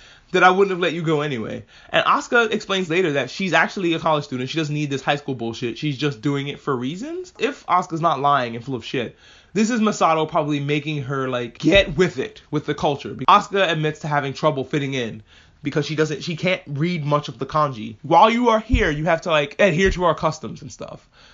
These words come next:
So I think she just sent her to kind of get with the culture. Not, it's not necessarily her going to school for grades. It's her going to school for, like, enrichment, the same way that Shinji is. Even though I'm pretty sure that nerv headquarters could probably teach them all they need to know. There's a, they found a sleeping baby angel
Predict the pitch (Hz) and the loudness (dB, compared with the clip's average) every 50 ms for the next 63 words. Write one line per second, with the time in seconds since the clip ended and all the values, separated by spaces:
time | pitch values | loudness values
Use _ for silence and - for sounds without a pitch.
0 | - _ - - - 165 151 151 - - 165 202 208 208 - 190 180 160 156 - | -20 _ -8 0 2 4 6 6 4 2 0 -2 -4 -4 -4 -4 -4 -4 -2 -2
1 | 170 156 156 139 143 139 - 151 139 131 127 113 113 - - 180 180 170 - - | -2 -2 -2 -4 -6 -6 -6 -6 -4 -4 -6 -8 -12 -2 2 4 4 4 4 2
2 | 156 151 151 - 147 - - 156 139 131 123 - 131 123 120 120 - - 147 170 | 0 -2 -2 -2 -4 -4 0 0 0 0 0 0 0 0 0 -2 -4 -4 0 2
3 | 190 202 185 180 165 202 208 185 170 190 151 151 170 165 160 151 143 147 139 160 | 2 4 2 2 2 2 2 2 2 0 -2 -4 -4 -2 -2 -2 -2 -2 -2 -2
4 | 151 156 156 147 135 - 160 151 - - 160 156 147 - 151 151 139 127 120 110 | -2 -2 -2 -2 -2 -2 -4 -4 -2 0 0 0 0 0 0 -2 0 -2 -2 -4
5 | 110 151 151 143 147 147 143 139 131 - 143 135 127 - - - 131 127 120 120 | -4 -4 -2 -2 -2 -2 -2 -4 -4 -4 -4 -4 -4 -4 -4 -2 -2 0 0 -2
6 | 120 117 - - 165 151 131 131 139 139 - - 127 123 113 - - - _ - | -4 -4 -4 -4 -2 -2 -2 -2 -4 -6 -6 -8 -10 -10 -10 -12 -16 -16 _ -2
7 | 147 160 156 - 170 160 151 151 147 143 135 135 127 - - 165 147 143 131 117 | -2 0 0 0 0 0 0 0 0 0 -2 -2 -4 -2 -2 -2 -2 -2 -2 -4
8 | 110 - - - - - - - - 208 226 208 208 196 190 180 170 170 165 131 | -6 -6 -8 -10 -14 -18 -20 -6 0 2 4 4 4 4 4 4 4 2 2 0
9 | - 190 175 165 - - 170 156 139 139 131 127 135 143 156 160 151 127 143 151 | 0 0 0 0 0 0 0 0 2 2 0 0 0 0 0 0 0 0 0 0
10 | 151 147 143 147 131 120 117 - - 107 139 131 127 120 120 123 120 - - 208 | 0 0 -2 -4 -4 -4 -6 -8 -4 0 0 0 0 -2 -6 -8 -10 -4 -2 -2
11 | 202 156 - - 160 143 143 139 139 139 135 135 127 - - 123 147 156 147 127 | -2 -2 -2 -6 -4 -2 -2 -2 -2 -2 -4 -6 -8 -8 -8 -4 -2 -2 0 -2
12 | 120 117 113 - 170 208 214 185 214 214 170 214 214 - 262 247 247 226 - - | -2 -4 -4 2 4 4 4 4 4 4 6 6 6 8 8 6 6 4 0 0
13 | - 190 196 160 226 240 240 220 220 220 220 214 269 - 170 175 165 156 131 131 | 0 0 2 2 0 0 2 4 4 4 4 2 2 2 2 2 0 0 0 0
14 | 151 185 226 247 | 0 0 -2 -4